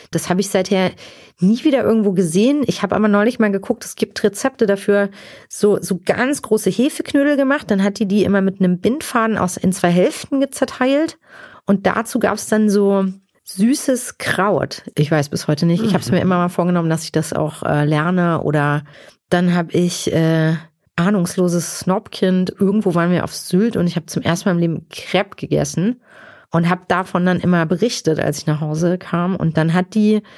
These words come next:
Speaker 1: ich glaub, ihre eigene Mixtur entwickelt, irgendeinen Pfannkuchenteig, den man so dünn kriegt, weil die auch keine Crepes kannte. Und dann haben wir
Speaker 2: Mhm.
Speaker 1: das zu Hause immer bekommen. Also das war schon, schon cool.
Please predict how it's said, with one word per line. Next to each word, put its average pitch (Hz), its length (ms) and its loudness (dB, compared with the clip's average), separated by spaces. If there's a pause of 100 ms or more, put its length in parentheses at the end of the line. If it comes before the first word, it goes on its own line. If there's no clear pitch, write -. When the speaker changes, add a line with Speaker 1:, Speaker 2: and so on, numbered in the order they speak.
(300)
Speaker 1:
ich - 120 -2
glaub, 180 140 2
ihre 196 220 0
eigene 214 420 2
Mixtur 196 560 0
entwickelt, 180 840 0 (220)
irgendeinen 233 520 2
Pfannkuchenteig, 190 800 -2
den 180 120 0
man 190 120 4
so 214 180 0
dünn 214 340 0
kriegt, - 480 -4 (400)
weil 185 160 2
die 185 140 2
auch - 140 -2
keine 156 320 0
Crepes - 400 -6
kannte. 170 420 -2
Und 156 200 -4
dann 165 160 2
haben 175 120 2
wir 180 100 2
Speaker 2:
Mhm. 170 40 0
Speaker 1:
das 170 280 -2
zu 185 140 -2
Hause 180 280 0
immer 165 320 -2 (560)
bekommen. 214 400 0
Also 170 180 0
das 175 240 -2
war 185 140 2
schon, 175 480 0 (320)
schon 196 320 -2
cool. 143 180 2